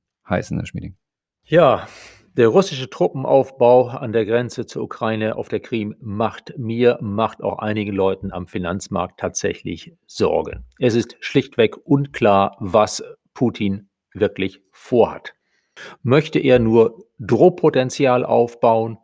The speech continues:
Speaker 2: oder möchte er tatsächlich einen neuen Krieg beginnen? Es ist nicht ganz erkennbar, was Putin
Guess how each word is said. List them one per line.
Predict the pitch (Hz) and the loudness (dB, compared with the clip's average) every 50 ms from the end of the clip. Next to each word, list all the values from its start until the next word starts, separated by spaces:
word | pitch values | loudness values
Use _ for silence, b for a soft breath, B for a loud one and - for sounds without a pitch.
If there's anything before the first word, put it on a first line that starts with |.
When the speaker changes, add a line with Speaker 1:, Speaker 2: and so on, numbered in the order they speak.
| _ _ _ - | _ _ _ -6
Speaker 2:
oder | 123 113 104 104 | -4 -2 -2 -2
möchte | 101 101 113 107 - - - 123 | -2 0 -2 -2 -2 -6 -10 -10
er | - 98 - - | -8 -8 -10 -6
tatsächlich | - 104 98 - - - - - 156 156 - - - - - 76 80 - - - _ - | -6 -6 -6 -6 -6 -6 -4 -2 -2 -4 -4 -8 -18 -16 -16 -16 -16 -16 -20 -20 _ -8
einen | 117 107 98 92 95 92 92 113 | -6 -4 -4 -4 -6 -8 -8 -8
neuen | 113 107 107 104 98 95 95 95 95 - | -4 0 2 2 2 0 -2 -4 -8 -12
Krieg | - - 101 95 90 - - - - _ _ | -12 -10 -10 -10 -10 -12 -18 -20 -20 _ _
beginnen? | - 110 104 - 143 151 120 82 78 - _ _ _ - - - _ B B B B B B B B B B B B B | -4 -4 -2 0 -2 -2 -2 -4 -8 -12 _ _ _ -20 -20 -20 _ B B B B B B B B B B B B B
Es | 151 143 | 4 4
ist | 165 156 - | 4 4 4
nicht | 196 - - | 2 2 2
ganz | 151 147 147 - - - _ _ | 2 2 2 0 -4 -8 _ _
erkennbar, | - 151 - - 185 196 185 120 107 113 120 - - | 0 0 2 4 4 6 6 6 6 4 4 2 -2
was | 131 107 123 110 - - - | 0 0 0 0 -2 -4 -4
Putin | - 190 165 - 135 123 - | -2 -2 -2 -2 -2 -4 -4